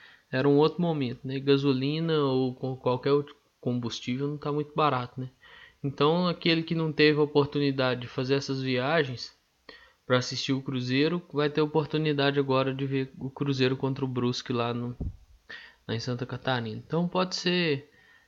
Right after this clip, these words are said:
interessante aí pra, pra galera. Eu acho isso importante, essa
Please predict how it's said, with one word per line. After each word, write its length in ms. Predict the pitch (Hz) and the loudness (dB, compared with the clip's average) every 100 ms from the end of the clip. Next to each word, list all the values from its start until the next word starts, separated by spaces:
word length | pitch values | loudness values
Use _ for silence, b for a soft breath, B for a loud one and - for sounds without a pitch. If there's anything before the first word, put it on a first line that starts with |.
| b _ - | b _ -6
interessante 880 | 139 156 156 143 139 127 127 - | 0 6 8 8 6 0 0 -2
aí 40 | 117 | -4
pra, 380 | - 117 117 110 - _ _ _ | -2 -2 -2 -6 -14 _ _ _
pra 140 | - 117 | -2 0
galera. 500 | 117 110 107 113 - 127 | 2 0 -2 -6 -8 -2
Eu 60 | |
acho 240 | 131 131 - | 0 0 -4
isso 420 | - 165 139 123 | -2 0 2 0
importante, 640 | 139 - 139 - 120 120 | -4 2 2 2 -4 -2
essa 300 | 117 - 117 | -8 -6 -8